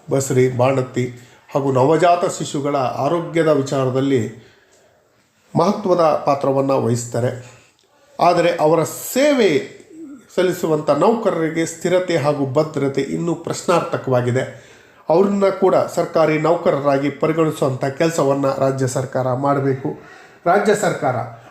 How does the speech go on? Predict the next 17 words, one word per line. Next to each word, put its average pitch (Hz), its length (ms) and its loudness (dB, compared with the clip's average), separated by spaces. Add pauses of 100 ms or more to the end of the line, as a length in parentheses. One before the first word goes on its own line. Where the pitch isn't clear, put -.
(100)
ಅಂಗನವಾಡಿ 165 500 2
ಕಾರ್ಯಕರ್ತರಿಗೆ 143 1120 -2 (500)
ಗ್ರ್ಯಾಚ್ಯುಟಿಯನ್ನ 165 760 0 (180)
ಎರಡು 175 240 0
ಸಾವಿರದ 160 320 0
ಹನ್ನೊಂದರಿಂದಲೇ 175 1300 0 (100)
ಜಾರಿಯಾಗುವಂತೆ 143 880 0
ನೋಡ್ಕೊಳ್ಬೇಕು. 123 640 -2 (2500)
ಆಗ 208 180 2
ಮಾತ್ರ 190 400 0 (1000)
ಅಂಗನವಾಡಿ 165 460 2
ಕಾರ್ಯಕರ್ತರಿಗೆ 147 800 -2
ನ್ಯಾಯ 139 440 -2
ಸಿಗೋಕ್ಕೆ 135 460 -2
ಸಾಧ್ಯ. 135 340 -4
ಅಂಗನವಾಡಿ 147 640 0
ಕಾರ್ಯಕರ್ತರನ್ನ 131 720 -4